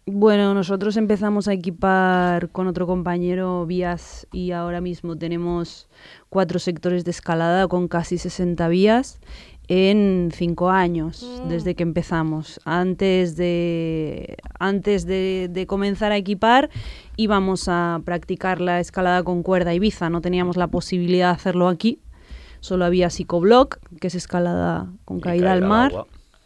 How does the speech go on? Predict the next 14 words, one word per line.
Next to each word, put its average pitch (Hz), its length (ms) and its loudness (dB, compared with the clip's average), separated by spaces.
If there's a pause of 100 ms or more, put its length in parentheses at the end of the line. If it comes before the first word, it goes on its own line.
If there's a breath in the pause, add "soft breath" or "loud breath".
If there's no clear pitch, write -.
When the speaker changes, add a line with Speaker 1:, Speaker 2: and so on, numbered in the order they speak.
(120)
Speaker 3:
Mm. - 240 -16
Speaker 1:
que - 80 -2
era 196 160 4
lo 185 120 4
que 180 200 0
practicábamos 190 640 0
aquí. 214 280 2
Para 208 200 4
nosotros 180 380 -2
es 196 140 -6
un 202 60 -2
orgullo 175 440 2
poder 170 280 0
aportar, 170 800 -2